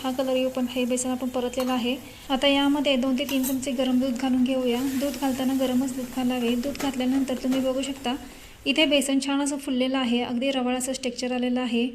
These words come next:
दुधाच्या ऐवजी तुम्ही पाण्याचाही वापर करू शकता. मी पुढे तुम्हाला पाण्याचाही वापर करून दाखवलेला आहे. जसं दूध घातल्यानंतर हे मिश्रण फुलतं त्याचप्रमाणे पाणी घातल्यानंतरही छान असं रवाळ टेक्स्चर येतं या मिश्रणाला.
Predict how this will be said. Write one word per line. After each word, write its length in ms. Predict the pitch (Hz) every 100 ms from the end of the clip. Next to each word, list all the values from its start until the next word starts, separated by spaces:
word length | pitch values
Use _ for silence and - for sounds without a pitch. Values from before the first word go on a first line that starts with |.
| -
दुधाच्या 500 | 254 254 269 285 277 277 262
ऐवजी 300 | 247 247 254
तुम्ही 260 | 262 254
पाण्याचाही 460 | 254 254 247 254 269
वापर 260 | 269 254 254
करू 180 | 262
शकता. 340 | 247 262 226 262 - - - -
मी 80 | 277
पुढे 200 | 285 277
तुम्हाला 300 | 277 269 277
पाण्याचाही 480 | 277 254 254 269 285
वापर 260 | 254 269
करून 240 | 254 254 254
दाखवलेला 460 | 254 262 262 254
आहे. 240 | 247 233 240
जसं 320 | 247 247 277
दूध 180 | 262 240
घातल्यानंतर 600 | 269 262 262 269 269 262
हे 240 | 262 277 277
मिश्रण 320 | 262 254 262
फुलतं 460 | 262 269 247 277 247 240
त्याचप्रमाणे 520 | 262 262 269 254 262
पाणी 260 | 262 247 247
घातल्यानंतरही 720 | 254 247 254 247 262 269 269 277 - - -
छान 160 | 269 277
असं 220 | 262 262
रवाळ 280 | 247 240 247 254
टेक्स्चर 260 | 247 247
येतं 220 | 262 262 254
या 120 | 240
मिश्रणाला. 500 | 240 247 233 233